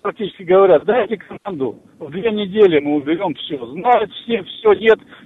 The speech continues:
серьезной команды, нету по-настоящему воли политической, чтобы вот это все прекратить у нас в России, понимаете?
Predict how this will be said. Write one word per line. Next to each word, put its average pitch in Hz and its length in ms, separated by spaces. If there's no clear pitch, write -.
серьезной 202 560
команды, 185 540
нету 214 420
по-настоящему 185 1040
воли 185 600
политической, 175 840
чтобы 165 200
вот 190 200
это 240 240
все 220 240
прекратить 190 580
у 165 60
нас 170 200
в - 60
России, 165 380
понимаете? 165 680